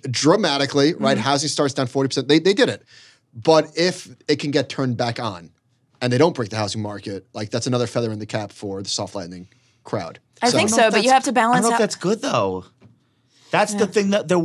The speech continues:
Speaker 3: they don't want a re-acceleration in home
Speaker 1: I
Speaker 3: prices.
Speaker 1: get it. I understand.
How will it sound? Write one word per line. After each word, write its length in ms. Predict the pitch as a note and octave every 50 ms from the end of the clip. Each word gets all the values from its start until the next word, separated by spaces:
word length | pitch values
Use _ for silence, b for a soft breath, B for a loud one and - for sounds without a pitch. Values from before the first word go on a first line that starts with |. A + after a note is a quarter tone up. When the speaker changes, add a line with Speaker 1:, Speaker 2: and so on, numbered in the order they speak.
| F3 F3
Speaker 3:
they 120 | - E3+ F3
don't 240 | G3 G#3 A3 - -
want 600 | C3 C3 D#3 F3+ G3 F#3+ D#3 B2 A#2+ A#2+ - _ _ _ _ _ _ _ _ _ -
a 80 | C#3+
re-acceleration 880 | C#3 C#3+ E3+ E3+ - - - F#3 E3 D#3+ D#3+ D#3+ E3+ E3+ E3 - F3 D#3
in 40 |
home 200 | D3 C#3 F3+ G#3
Speaker 1:
I 100 | - C3
Speaker 3:
prices. 140 | D3+ A#2+ A#2 D3+ E3+
Speaker 1:
get 40 | F3+
it. 100 | F3+ -
I 100 | B2+ C#3+
understand. 420 | D#3 F3+ E3+ - A#3 A3 D#3+ B2